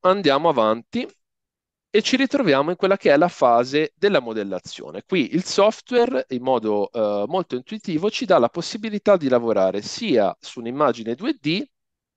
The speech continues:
che, eh, sull'immagine, eh, cioè su delle sezioni, su delle finestre tre D. E lo vediamo appunto qua. Eh, come sempre, eh, il nostro software ci dà la possibilità di scegliere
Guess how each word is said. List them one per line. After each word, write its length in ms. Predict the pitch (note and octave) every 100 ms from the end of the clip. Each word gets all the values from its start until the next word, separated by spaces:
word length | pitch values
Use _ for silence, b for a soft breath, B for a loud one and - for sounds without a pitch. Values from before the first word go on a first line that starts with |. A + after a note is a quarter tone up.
| _ _ _ _ _
che, 280 | - G#3 A3+
eh, 280 | E3+ D3 C#3
sull'immagine, 1120 | - F#3+ G#3+ C#3+ A#2 A2+ B2 A#2 A2+ A2+ A2+ -
eh, 800 | A2 G#2 G2+ G2 G2 F#2+ F2+ D#2+
cioè 200 | C#3+ G#2
su 240 | - C#3+
delle 440 | C#3 B2+ A#2 A2
sezioni, 920 | G#2+ - A#3 - - B2+ A#2 A2+ A#2 B2
su 120 | -
delle 180 | C3+ A2+
finestre 760 | - B2 G2+ G2 - G#2+ G#2 - b b _ _
tre 260 | C3+ A#2
D. 180 | F2 D2+ - _
E 160 | - E3+
lo 80 | F#3+
vediamo 400 | D#3 B2+ A2 G2+
appunto 400 | - F2+ F2+ E2+
qua. 240 | - - - B B B B B -
Eh, 640 | D#3+ D3+ D3 D3 C#3+ - -
come 240 | B3 A3+
sempre, 720 | - C3 A#2 B2+ - G#3+ -
eh, 880 | - A#2 A2 G#2+ G#2+ G#2 G#2 G#2 G2
il 100 | -
nostro 260 | A#2 A#2 G3+
software 480 | - D3 - F#3+ D#3+
ci 160 | -
dà 120 | B2 B2+
la 120 | G2+
possibilità 720 | A#2+ - G#3+ B3 C4 D#3+ C#3+
di 100 | B2
scegliere 680 | A#2+ - D#3 D#3 B2+ A2+ A2